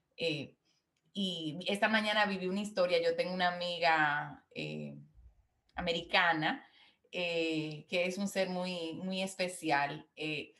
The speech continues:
por ejemplo, ella y yo, ella no usa WhatsApp casi, ella usa el WhatsApp para comunicarse conmigo nada más, pero yo le mando un WhatsApp hace cinco días y ella no me había respondido. Y en, en mi mensaje yo le decía sobre un libro que yo regalé que me encantaría poder estar con ella para comentar cada capítulo, porque tiene,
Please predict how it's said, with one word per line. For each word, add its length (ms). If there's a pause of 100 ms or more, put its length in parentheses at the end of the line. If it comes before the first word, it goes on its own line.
(200)
por 160
ejemplo, 400
ella 200
y 80
yo, 180
ella 160
no 140
usa 200
WhatsApp 340
casi, 440
ella 240
usa 120
el 60
WhatsApp 240
para 120
comunicarse 460
conmigo 300
nada 200
más, 180
pero 120
yo 120
le 80
mando 240
un 80
WhatsApp 320
hace 160
cinco 300
días 260
y 40
ella 120
no 100
me 100
había 500
respondido. 760 (480)
Y 340
en, 160 (100)
en 240
mi 100
mensaje 600
yo 100
le 120
decía 320
sobre 220
un 80
libro 260
que 100
yo 140
regalé 640
que 380
me 120
encantaría 720
poder 260
estar 340
con 160
ella 340
para 260
comentar 880
cada 220
capítulo, 680
porque 200
tiene, 500